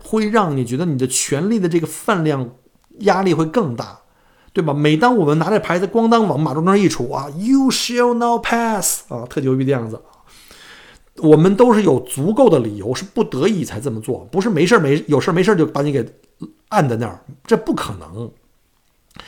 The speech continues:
而排在这个队后面的司机不一定理解，因为他没有看到前面发生了什么，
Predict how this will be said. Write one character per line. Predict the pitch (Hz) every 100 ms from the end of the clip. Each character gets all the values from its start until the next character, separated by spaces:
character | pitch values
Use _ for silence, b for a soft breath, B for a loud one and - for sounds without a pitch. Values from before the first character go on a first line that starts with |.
| B B -
而 | 165 214 -
排 | - - 208
在 | 254
这 | 240
个 | 214
队 | 254 240
后 | - 311
面 | 220
的 | 143
司 | - 143
机 | 151
不 | - 240
一 |
定 | 208 156
理 | 139
解， | 139
因 |
为 | 170
他 | 220
没 | 202
有 | 208
看 | 175 - 240 180
到 | 147
前 | - 123
面 | 131
发 | 175
生 | 165
了 | 151
什 | 110
么， | 104